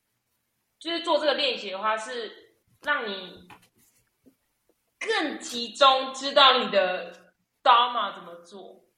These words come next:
就是你之后你的那个，可能未来对于，我觉得，我个人觉得是对于未来的职业啊，或者是，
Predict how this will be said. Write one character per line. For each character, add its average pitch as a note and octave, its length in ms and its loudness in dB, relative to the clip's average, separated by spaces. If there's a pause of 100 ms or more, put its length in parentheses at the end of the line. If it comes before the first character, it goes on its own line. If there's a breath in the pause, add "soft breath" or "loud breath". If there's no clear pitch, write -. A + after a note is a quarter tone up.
(220)
就 B3+ 120 -16
是 B3+ 160 -12
你 A3+ 160 -8
之 A#3+ 260 -8
后 B3 400 0
你 G3+ 140 -8
的 G3 140 -4
那 G#3 220 -6
个， F#3 640 -6 (800)
可 C4 100 -10
能 C4+ 200 0
未 F#4 100 2
来 E4 320 6
对 C4+ 340 -4
于， - 480 -14 (600)
我 B3+ 200 6
觉 B3 220 2
得， A3 240 0
我 G#3 60 -8
个 C#4 240 0
人 G3+ 120 -8
觉 F#3 220 -10
得 G3 180 -6
是 A3 260 -12
对 G#3+ 340 2
于 G3 40 -8
未 A3 220 -2
来 F3+ 160 0
的 F3 300 -6
职 F3+ 320 -10
业 G3+ 160 -2
啊， G3 480 -4
或 A3+ 140 2
者 G3 60 -2
是， G#3+ 520 -6